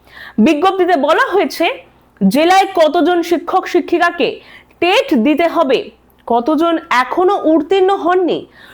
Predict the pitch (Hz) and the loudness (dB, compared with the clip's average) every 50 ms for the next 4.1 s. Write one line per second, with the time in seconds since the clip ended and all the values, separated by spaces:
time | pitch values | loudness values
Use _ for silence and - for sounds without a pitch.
0 | - - - - - - 381 392 403 392 - - 320 294 285 294 - - 370 427 | -20 -14 -12 -10 -4 0 2 2 2 2 0 -2 -2 -2 -2 -2 -4 -2 -2 -2
1 | 494 508 - - - 196 180 - 214 208 196 185 170 151 131 - - - _ _ | -2 -4 -10 -8 -6 -4 -2 2 2 2 4 2 0 -2 -2 -6 -10 -16 _ _
2 | _ _ _ _ _ _ _ - - - _ - - - 381 381 370 381 - 480 | _ _ _ _ _ _ _ -20 -20 -20 _ -8 -2 0 0 0 0 0 0 0
3 | 480 480 427 427 427 415 440 494 453 427 415 370 349 392 381 - 381 359 349 311 | 2 2 2 0 0 2 2 2 2 2 2 2 0 0 0 0 0 0 2 2
4 | 359 427 | 2 0